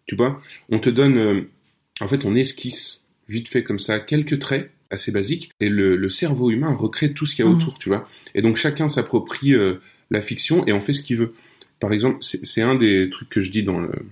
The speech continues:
Speaker 1: enfin que mes, un de mes personnages dit dans Rouge Vif, c'est que le, le, l'auditeur a plus de pouvoir que l'auteur, euh, en fin de compte, d'une certaine façon, tu vois.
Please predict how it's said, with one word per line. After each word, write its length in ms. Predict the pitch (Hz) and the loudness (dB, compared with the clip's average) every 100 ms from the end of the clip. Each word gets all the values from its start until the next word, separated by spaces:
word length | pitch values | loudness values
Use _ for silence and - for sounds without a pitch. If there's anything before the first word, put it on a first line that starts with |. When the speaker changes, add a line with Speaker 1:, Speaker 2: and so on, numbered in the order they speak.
| - _ - - | -20 _ -20 -14
Speaker 1:
enfin 120 | - 95 | -8 -4
que 120 | 98 | 0
mes, 240 | 92 98 - | 2 2 0
un 120 | 107 | 0
de 40 | 113 | 2
mes 80 | 101 | 0
personnages 440 | 101 - 101 98 | -2 -2 -2 -2
dit 100 | 107 | -4
dans 220 | 101 98 | -4 -2
Rouge 260 | 92 101 98 | -2 -2 -2
Vif, 300 | 127 180 - - - - - | 0 0 -2 -10 -14 -14 -10
c'est 220 | - 120 | -4 -2
que 140 | - 113 | 0 2
le, 340 | 107 107 104 101 | 4 6 4 4
le, 220 | 110 110 | 2 2
l'auditeur 460 | 110 120 110 185 175 | 2 2 0 0 0
a 80 | |
plus 240 | - 165 - | -4 -2 0
de 80 | 110 | 0
pouvoir 400 | - 113 175 - | -2 -2 -2 0
que 100 | 113 | 0
l'auteur, 440 | 127 139 175 123 | 0 0 -2 0
euh, 240 | 95 90 85 - _ - - | 0 0 -2 -10 _ -20 -10
en 80 | 104 | -4
fin 120 | 113 | 0
de 60 | 104 | 0
compte, 180 | 113 | 0
d'une 180 | 101 113 | 2 4
certaine 300 | 113 123 117 | 2 0 -2
façon, 320 | 117 135 156 | 0 0 0
tu 100 | 143 | 0
vois. 220 | 107 110 | 0 -2